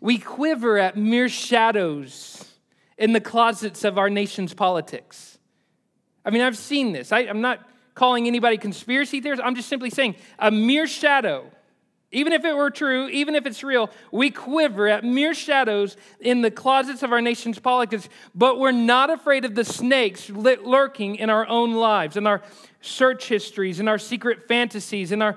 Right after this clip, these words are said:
subtle obs-, obsessions, in our private addictions, in our bad attitudes toward people.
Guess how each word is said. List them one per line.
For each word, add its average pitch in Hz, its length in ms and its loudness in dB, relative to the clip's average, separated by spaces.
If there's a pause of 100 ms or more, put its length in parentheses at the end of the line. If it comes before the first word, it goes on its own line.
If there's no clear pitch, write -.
(180)
subtle 240 440 2
obs-, 214 300 -6
obsessions, 214 760 -2
in 214 60 0
our 208 140 0 (240)
private 240 320 2
addictions, 208 680 -2
in 202 80 -2
our 226 140 4
bad 226 320 2
attitudes 220 640 0
toward 208 380 -4
people. 220 420 -8